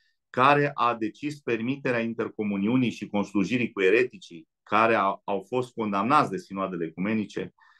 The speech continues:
Această decizie are la bază Sfânta Evanghelie și Sfânta Tradiție a Bisericii Ortodoxe. Nu numai Sinodul Bisericii Antiohiei, care a făcut declarația sinodală din nouăzeci și unu, dar chiar dacă noi sau un înger din cer v-ar vesti altă Evanghelie decât aceea pe care v-am vestit-o,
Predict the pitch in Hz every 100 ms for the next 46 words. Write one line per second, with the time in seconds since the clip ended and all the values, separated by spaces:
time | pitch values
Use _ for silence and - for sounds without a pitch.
0 | _ _ _ 196 165 160 165 156 151 180
1 | 170 151 139 127 117 160 147 131 - 147
2 | 139 127 117 117 117 131 127 - - 131
3 | 120 110 107 95 110 - 98 87 - 110
4 | 107 95 90 87 113 - - _ _ _
5 | _ _ 104 156 175 160 160 160 156 143
6 | 127 139 135 127 117 120 117 117 110 107
7 | 104 107 101 117 110 104 113 117 107 -
8 | 104 95 110 107 95 98 98 95 - 101
9 | 87 - _ _ _ _ _ 101 127 131
10 | 123 - 160 170 170 156 117 156 165 160
11 | 156 151 143 160 165 131 113 - 120 127
12 | 127 143 160 147 143 - 127 127 - 131
13 | 95 85 113 113 120 117 - 147 - -
14 | 151 175 165 160 151 151 143 147 123 113
15 | 113 - 123 123 - 139 135 127 123 120
16 | 117 117 113 117 - 127 120 104